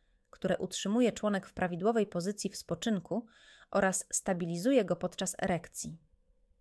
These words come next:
Przecięcie więzadła wieszadłowego pozwala na wysunięcie na zewnątrz części penisa, która była ukryta wewnątrz ciała.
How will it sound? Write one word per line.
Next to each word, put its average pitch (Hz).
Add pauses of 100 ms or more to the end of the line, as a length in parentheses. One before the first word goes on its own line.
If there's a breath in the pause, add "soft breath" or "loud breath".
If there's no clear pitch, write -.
(120)
Przecięcie 269
więzadła 226
wieszadłowego 202
pozwala 196
na 180 (160)
wysunięcie 185
na 175
zewnątrz 202
części -
penisa, 190 (440 loud breath)
która 180
była 180
ukryta 208
wewnątrz 170
ciała. -